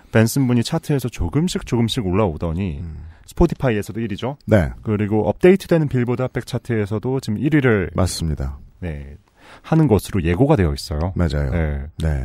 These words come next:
Speaker 1: 어떤 아티스트가 치고 올라올지 점점 더 예상하기 힘들어져서
Speaker 2: 네.
Speaker 1: 네. 차트가 점점 뭐 역동성이 떨어진다곤 하지만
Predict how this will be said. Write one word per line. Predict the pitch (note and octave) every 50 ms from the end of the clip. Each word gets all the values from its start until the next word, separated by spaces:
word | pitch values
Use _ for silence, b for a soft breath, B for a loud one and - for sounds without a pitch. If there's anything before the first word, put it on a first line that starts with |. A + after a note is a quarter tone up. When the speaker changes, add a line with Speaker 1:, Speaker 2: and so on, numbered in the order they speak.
| C2 C#2 - -
Speaker 1:
어떤 | E2+ - - D#3+ E3+
아티스트가 | E3 C#3 - - - C#3 C3+ - - - - - - - B2+ A#2+ -
치고 | - - - - - F#3
올라올지 | D#3 A#2 G#2 A2 A2 G2+ F#2+ F2+ - - - G2 G2 G#2+ G#2+ E2
점점 | - - - G2 G#2+ A#2+ B2 F3+ F3+ E3+
더 | - B2+ A2
예상하기 | F#2 E2 D#2+ - - G#2+ G#2 F#2 D#2 E2
힘들어져서 | A2 C3+ C#3 C#3+ A#2+ G2 D#2 C#2+ - - G2 E2+ C#2+ D2 D#2+
Speaker 2:
네. | - D#2 D2
Speaker 1:
네. | F#2 F#2+ F2+ E2+ D#2+ D#2+ D#2 D2+ - B B B B B B B B B B B B -
차트가 | - G3 - - - - - F#3+ E3+ F3+ E3+
점점 | - - G2+ G2 G2+ - B2 B2 A#2+
뭐 | A#2 G2+ F2+ F#2+ F#2 F2
역동성이 | F2+ F2+ - - C3 C3 B2 - B2 A2+
떨어진다곤 | A2+ - F3+ G3 G#3+ G#3 - - D#3+ D3 C#3 C3 B2+ A#2+ - A#2 A2 A2+
하지만 | A#2+ A#2+ - - A2+ A#2 C3+ D3